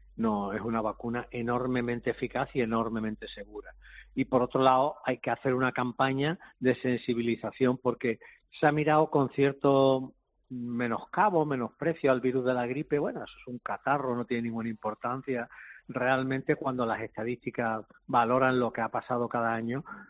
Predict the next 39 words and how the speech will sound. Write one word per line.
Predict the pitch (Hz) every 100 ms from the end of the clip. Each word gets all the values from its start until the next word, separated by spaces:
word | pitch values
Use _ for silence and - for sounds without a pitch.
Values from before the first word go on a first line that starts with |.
| _
lo | 107 107
que | 104 107
hace | 104 -
el | 123
virus | 117 117
de | 117
la | 120
gripe | 117 120 - 147 127
es | -
tremendo | - 117 110 120 120 127
y | 139
por | 131 117
eso | - 127
hay | 117 117
que | - 127 - - _
dar | 123 123 131 147 -
pasos | 151 - 151
hacia | - 123 -
atrás | 143 - 156 175
y | 151
concienciar | - 120 113 120 113 101 135 131
a |
la | 139 -
población | 127 127 120 165 160 - - _
de | 135 120
que | 120
algo | 135 156 151
que | - 110
no | 113
se | -
le | 123
había | 123 123
dado | 123
la | 123
importancia | 127 - 120 - 135 139
requerida | 123 131 - 135 160 180 220 _ -
es | 120
muy | 117 117 151
importante | 160 160 127 - 135 135 175